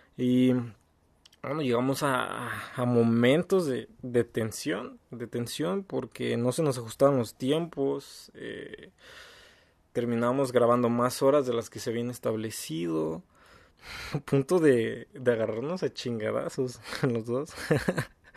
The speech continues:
Estuvimos cerca, muy, muy, muy cerca,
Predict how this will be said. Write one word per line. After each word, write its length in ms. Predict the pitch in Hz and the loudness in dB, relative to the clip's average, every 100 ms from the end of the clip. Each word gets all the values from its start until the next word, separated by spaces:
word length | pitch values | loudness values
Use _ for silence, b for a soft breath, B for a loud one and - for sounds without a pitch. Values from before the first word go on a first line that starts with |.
| B B B B B B B | B B B B B B B
Estuvimos 680 | - - - 123 131 139 143 | -18 -18 -8 -2 0 0 -2
cerca, 420 | - 120 113 123 | -2 -4 -4 -8
muy, 360 | 113 131 143 143 | -8 -8 -6 -4
muy, 180 | 127 127 | -4 -4
muy 200 | 127 123 | -4 -6
cerca, 400 | - 123 - | -8 -12 -16